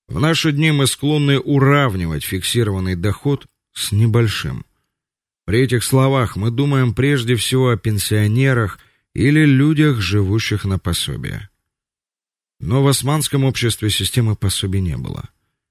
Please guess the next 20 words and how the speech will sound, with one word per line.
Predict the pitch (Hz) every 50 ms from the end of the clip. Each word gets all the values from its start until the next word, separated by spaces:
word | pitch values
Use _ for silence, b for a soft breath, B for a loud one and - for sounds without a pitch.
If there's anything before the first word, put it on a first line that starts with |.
| _ _ _ -
О | - 101 113
старых | - - - 135 135 143 143 139 131 123 110 95 107
и | 104
больных | 98 110 117 120 123 139 139 139 123 107
заботились | 95 117 117 110 104 120 135 139 123 - 123 120 117 110 -
их | 117 107 -
семьи | - 123 131 135 131 127 123 120
или | 113 110 107
общины. | 107 107 107 - - - - 131 135 123 107 87 - - - _ _ _ _ _ _ _ _ _ _ _ -
Нет, | 78 67 82 101 120 120 110 90 65 - - - _ _ _ _ _ _ _ _ _ _ _ -
в | - 85
османском | 98 107 - 135 139 151 160 156 139 - - 147 147 139
обществе | 139 139 123 - - 113 95 - - 87 85
фиксированным | 80 - 101 104 - - - 147 160 160 156 147 131 113 104 95 92 92 90
доходом | 101 117 113 - - 113 98 80 67 - - - _ _ _ _ _ _ _ -
обладали | - 98 127 143 160 165 160 170 175 170 160
высокопоставленные | 151 139 143 135 - 143 127 - 135 123 - 139 123 - - - 143 143 135 131 123 123 120 117 113
чиновники | - - - 131 127 123 127 135 139 135 127 123 117 - - 123
на | 117 117 117 107
зарплате | 101 117 110 107 - - 120 120 113 101 87 - - - - -